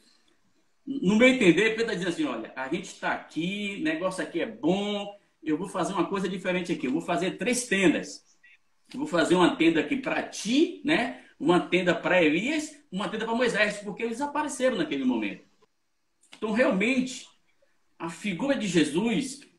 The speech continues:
estava em outro nível, em outro patamar, estava na glória do Pai. Então, respondendo os dois últimos versículos anteriores que eu falei, que alguma igreja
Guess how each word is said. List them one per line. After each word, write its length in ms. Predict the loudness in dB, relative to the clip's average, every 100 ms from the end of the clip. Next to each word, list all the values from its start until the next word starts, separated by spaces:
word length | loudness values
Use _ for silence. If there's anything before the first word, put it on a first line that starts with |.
| -14
estava 680 | -10 4 6 8 6 2 0
em 160 | 2 6
outro 260 | 6 8
nível, 360 | 6 6 4 2
em 40 |
outro 160 | 2 -4
patamar, 420 | -6 -4 -2 -2
estava 300 | -2 -4 -2
na 140 | -4
glória 340 | -2 2 2 2
do 100 | -2
Pai. 280 | -4 -4 -4
Então, 220 | -4 -6
respondendo 880 | -8 -8 -10 -8 -6 -2 0 -2 -6 -12
os 160 | -10
dois 260 | -4 -4 -4
últimos 300 | -6 -6 -4
versículos 760 | -2 -4 -10 -12 -10 -10 -12 -18 _ -4
anteriores 580 | -2 0 0 0 0
que 80 | -4
eu 60 | -2
falei, 400 | 0 0 0 -2
que 100 | 0 2
alguma 280 | 2 2 2
igreja 500 | 0 2 4 2 -2